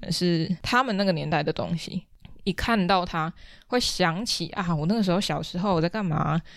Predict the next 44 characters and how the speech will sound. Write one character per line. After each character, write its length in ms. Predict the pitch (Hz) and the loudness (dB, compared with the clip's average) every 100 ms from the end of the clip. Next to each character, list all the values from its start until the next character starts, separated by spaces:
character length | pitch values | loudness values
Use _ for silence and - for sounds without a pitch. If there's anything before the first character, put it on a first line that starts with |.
| - - - - - - | -20 -20 -20 -20 -20 -2
我 160 | 185 | 2
那 80 | 202 | 4
个 80 | 254 | 4
时 100 | 240 | 4
候 320 | 220 226 226 | 6 6 4
在 200 | 220 - | 0 0
高 260 | 226 208 208 | 2 2 2
中 240 | 202 208 | 2 2
国 220 | 214 175 165 | 2 2 2
中 240 | 190 180 | 2 2
啊， 260 | 190 165 156 | 2 2 2
真 160 | 202 | 2
的 60 | 202 | 2
要 80 | 196 | 2
带 220 | - 185 | 2 2
着 60 | |
便 200 | 170 202 | 2 2
当 140 | 180 180 | 2 2
盒 140 | 180 | 2
去 120 | 160 | 0
蒸 320 | 180 - 165 190 | -2 0 0 -2
饭， 260 | - 208 - 165 - - - - - - _ - - | -2 -2 -2 -12 -16 -20 -20 -20 -20 -20 _ -20 -2
我 80 | |
们 100 | 175 | 0
没 120 | 165 185 | 4 4
有 160 | 202 | 2
钱 260 | 180 165 156 | 0 -2 -2
吃 220 | - 180 | 0 0
饭， 280 | - 170 160 - - - | 2 0 -2 -8 -18 -4
我 80 | 170 | 0
们 80 | |
只 100 | 175 | 2
有 80 | 202 | 2
米 300 | 208 185 151 | 2 0 0
粒， 340 | 160 180 170 175 - | 0 -2 -2 -8 -10
甚 160 | - 226 | -2 0
至 240 | 214 202 | 2 0
只 100 | 175 | 2
有 140 | 190 | 0
地 260 | 160 220 180 | 0 0 0
瓜 280 | - 170 165 | 0 0 0
的 120 | 165 | 0
时 300 | 170 - 160 | 0 -2 -2
期， 380 | 190 - - | -2 -4 -6